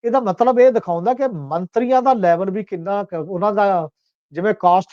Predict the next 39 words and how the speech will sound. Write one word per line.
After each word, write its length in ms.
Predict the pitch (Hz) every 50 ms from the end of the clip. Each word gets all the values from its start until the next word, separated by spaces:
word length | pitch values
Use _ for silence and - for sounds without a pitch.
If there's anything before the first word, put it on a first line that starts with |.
| -
ਕਟਿੰਗ 280 | - 226 170 226 226 214
ਹੁੰਦੀ 240 | 208 214 196 202 214
ਹੈ 60 | 240
ਨਾ, 80 | 262
ਮੰਤਰੀਆਂ 440 | 247 220 196 185 - 208 202 220 220
ਦਾ 80 | 226 226
ਕੱਦ 300 | 226 - 208 202 196 240
ਕਿੰਨਾ 280 | 233 226 208 196 208
ਕੱਟ 240 | 196 - 190 175 -
ਦਿੱਤਾ 360 | 160 156 160 156 - 160 143
ਗਿਆ 180 | 131 127 131 131
ਹੈ 60 | 135
ਕਿ 140 | 123 _ 160
ਉਹਨਾਂ 200 | 160 165 185 190
ਦੇ 100 | 180 180
ਵਿੱਚ 200 | 170 175 170 -
ਐਡੀ 400 | 190 160 160 156 156 185 160 151
ਹਿੰਮਤ 300 | 165 160 170 170 160 -
ਨਹੀਂ 280 | 151 143 160 180 175 151
ਹੈ 120 | 143 165 - _ _ _ _ _ _ _ _ _ _ _ _ -
ਔਰ 440 | 165 165 170 175 175 170 165 165 165
ਵੀ 140 | 156 165 202
ਉਹ 80 | 208 202 -
ਟੈਲੀਫੋਨ 400 | 214 208 208 240 226 180 220 220
ਚੱਕ 240 | 190 - 208 185 -
ਕੇ 120 | - 196
ਡੀ 160 | 180 165 165 160
ਜੀ 120 | 156 175
ਪੀ 160 | - - 165
ਨੂੰ 120 | 160 170 156
ਆਰਡਰ 240 | 147 135 147 147
ਕਰ 180 | 139 - 143 123
ਸਕਣ। 280 | - - 135 - _ _ _ _ _ _ _ _ _ _ _ _ _ _ _ _ _ _ _ _ _ _ _ _ _ _ _ _ _ _ _ _
ਕੈਬਨਿਟ 460 | 202 190 196 190 226 247 262 247 262
ਕੁਲੈਕਟਿਵ 560 | 226 - 226 208 196 185 - _ - 233 240
ਰਿਸਪੌਂਸਿਬਿਲਟੀ 760 | 226 - - 226 214 185 - - 214 185 196 170 - 202 180
ਤੇ 120 | - 185
ਚੱਲਦੀ 420 | 165 - 131 127 120 131 156 170 165
ਹੈ। 100 | 120